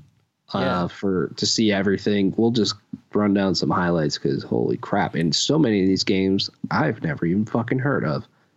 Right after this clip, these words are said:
Speaker 2: Mm. Mm-mm. Let's start off with Assassin's Creed Black Flag. Gold Edition. You can get that for twenty bucks. Holy hell.
Speaker 1: Yeah, you can get, uh,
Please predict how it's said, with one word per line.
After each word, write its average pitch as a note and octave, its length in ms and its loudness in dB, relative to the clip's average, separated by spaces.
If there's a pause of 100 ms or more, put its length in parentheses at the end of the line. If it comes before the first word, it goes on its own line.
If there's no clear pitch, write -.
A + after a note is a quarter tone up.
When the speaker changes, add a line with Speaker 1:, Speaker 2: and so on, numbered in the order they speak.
(200)
Speaker 2:
Mm. C3+ 300 -2 (720)
Mm-mm. E3 680 -2
Let's - 200 -4
start F#3 260 -2
off E3+ 200 -2
with D3+ 120 -4
Assassin's D3 560 -2
Creed D3+ 520 -4
Black B2+ 420 -4
Flag. A2+ 880 -4 (760)
Gold G3+ 360 2
Edition. G2+ 680 -4 (140)
You C#3+ 80 -14
can F3 140 -4
get D3 160 -6
that D#3+ 220 -4
for F2 320 -8
twenty E3+ 400 -6
bucks. - 680 -6 (640)
Holy - 300 -8
hell. F3 480 -8 (1000)
Speaker 1:
Yeah, G2 380 0 (260)
you G2+ 140 0
can G#2+ 200 2
get, G2 240 2
uh, F2+ 360 0